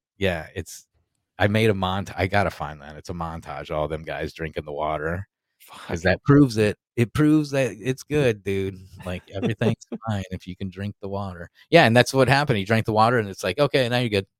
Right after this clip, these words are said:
Speaker 1: It's like, "What the fuck? What do you mean?"
Speaker 2: <laughs> Yeah,
Speaker 1: Like,
Speaker 2: this isn't
Speaker 1: what?
Speaker 2: tainted?
Speaker 1: Like,
Speaker 2: "Nah,
Speaker 1: what
Speaker 2: just
Speaker 1: do you
Speaker 2: run it for a
Speaker 1: want?
Speaker 2: few minutes."
Speaker 1: And it was, like, a thing, too, because, like, a buddy of mine that I hadn't talked to for a while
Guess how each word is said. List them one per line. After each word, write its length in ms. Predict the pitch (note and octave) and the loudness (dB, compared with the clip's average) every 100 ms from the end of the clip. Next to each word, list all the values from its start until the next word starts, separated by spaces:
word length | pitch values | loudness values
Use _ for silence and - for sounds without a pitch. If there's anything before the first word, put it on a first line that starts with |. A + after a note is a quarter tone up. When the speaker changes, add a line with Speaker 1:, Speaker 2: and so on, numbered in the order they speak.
| _ _ _ _ _ _ _ _ - - - | _ _ _ _ _ _ _ _ -8 -8 -4
Speaker 1:
It's 120 | B2+ A2+ | -4 -2
like, 140 | F#2+ | -2
"What 220 | A2 - | 0 0
the 100 | G#2 | -2
fuck? 400 | - - D#3+ G4 _ _ _ _ - | -8 -2 0 0 _ _ _ _ -2
What 100 | F#3+ | 2
do 60 | G#3 | 6
you 60 | |
mean?" 540 | D#3 D3 G#3 F3 G#2 - _ _ _ | 6 6 4 0 -4 -12 _ _ _
Speaker 2:
<laughs> 380 | _ _ _ - | _ _ _ -8
Yeah, 320 | A#3 A3 F3 - | 2 4 6 2
Speaker 1:
Like, 180 | - - - | 0 -10 0
Speaker 2:
this 140 | C#3 | 2
isn't 160 | D#3+ C3+ | 4 6
Speaker 1:
what? 160 | D#3+ G#3 | 6 6
Speaker 2:
tainted? 280 | B2 G3+ C4+ - - - _ _ _ _ _ - | 4 0 -2 -6 -20 -20 _ _ _ _ _ 6
Speaker 1:
Like, 140 | D3 | 8
Speaker 2:
"Nah, 180 | C#3+ F3+ | 10 8
Speaker 1:
what 80 | G#3 | 6
Speaker 2:
just 40 | A#3 | 2
Speaker 1:
do 20 | |
you 40 | |
Speaker 2:
run 140 | G#2 G#2 | 0 0
it 60 | - | 0
for 60 | A2+ | -4
a 20 | |
Speaker 1:
want? 80 | - | -4
Speaker 2:
few 120 | F#2+ | -6
minutes." 300 | D2 F#2 - _ _ _ _ _ _ - | -6 -8 -10 _ _ _ _ _ _ 4
Speaker 1:
And 120 | G3+ | 6
it 40 | |
was, 200 | B3 A3+ | 8 6
like, 120 | A#3 G3+ | 6 4
a 40 | |
thing, 440 | - - A#3 F3 D3 | 4 6 6 6 2
too, 180 | F#3+ | 2
because, 300 | D#3 C#3+ D3 | 2 2 2
like, 140 | D3 C3 | 2 0
a 60 | |
buddy 280 | A#2+ C#3 F3 | 2 2 4
of 100 | D3 | 2
mine 240 | B2 A#2 A#2 | 2 0 0
that 140 | A2 | 0
I 240 | G#2+ G2 - | 0 -2 -4
hadn't 260 | B2 A2+ | -4 -4
talked 280 | G#2 A2+ B2+ | -2 -2 2
to 100 | A#2 | 0
for 160 | - G#2+ | 2 2
a 40 | |
while 260 | G2 F#2+ | 2 0